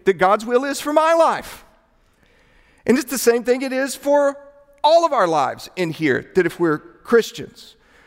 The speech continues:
God's will for your life is for you to become more like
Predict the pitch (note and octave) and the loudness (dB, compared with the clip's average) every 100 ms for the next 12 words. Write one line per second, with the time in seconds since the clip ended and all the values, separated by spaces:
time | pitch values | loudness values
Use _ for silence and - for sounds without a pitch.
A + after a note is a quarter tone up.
0 | _ - D3+ G#3+ C4+ C#4 A#3+ C4 G#3 A3 | _ -8 0 0 2 -2 0 2 2 0
1 | A3+ A3+ A#3 C4+ A#3 B3 B3 A#3+ A#3+ F3 | -2 -2 -2 -2 0 0 0 0 0 0
2 | F3+ - - _ - F#3+ G#3+ - G3+ F#3+ | -4 -10 -20 _ 0 2 2 -2 -6 -6
3 | G3 C#4 A#3 G#3+ G#3+ G#3 A3 G#3+ G3 G#3 | -4 -4 -2 -4 -4 -4 -2 2 2 2
4 | A3+ F#3+ F#3 G3+ G#3+ A#3 A#3+ - G3 F#3+ | -2 -4 0 2 4 2 0 0 2 2
5 | G3 G3+ | 2 -2